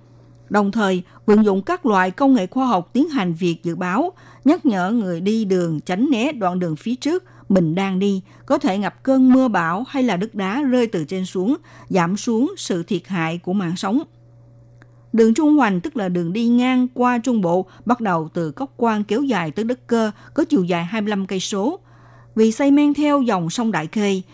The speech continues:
địa chất nơi đây là cát đá, cộng thêm trên đoạn đường Thanh Sơn có dải đứt đoạn đi ngang – vốn có địa chất tan nát, không dễ xây lắp cầu đường. Từ khi xảy ra vụ động đất chín hai một đến nay,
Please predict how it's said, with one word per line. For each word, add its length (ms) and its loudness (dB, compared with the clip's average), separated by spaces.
địa 120 4
chất 200 0
nơi 160 2
đây 280 0
là 240 -4
cát 240 -8
đá, 340 -2
cộng 220 2
thêm 280 4
trên 180 2
đoạn 220 0
đường 220 0
Thanh 280 0
Sơn 380 0
có 300 0
dải 140 -2
đứt 200 -6
đoạn 340 -2
đi 80 -4
ngang – 360 -2
vốn 160 6
có 100 0
địa 180 -2
chất 260 -6
tan 220 2
nát, 280 -2
không 320 2
dễ 200 0
xây 200 -6
lắp 180 -4
cầu 100 -2
đường. 360 -2
Từ 140 4
khi 240 0
xảy 200 -2
ra 260 0
vụ 160 -2
động 180 0
đất 180 -4
chín 260 2
hai 140 -2
một 120 0
đến 220 -4
nay, 300 -2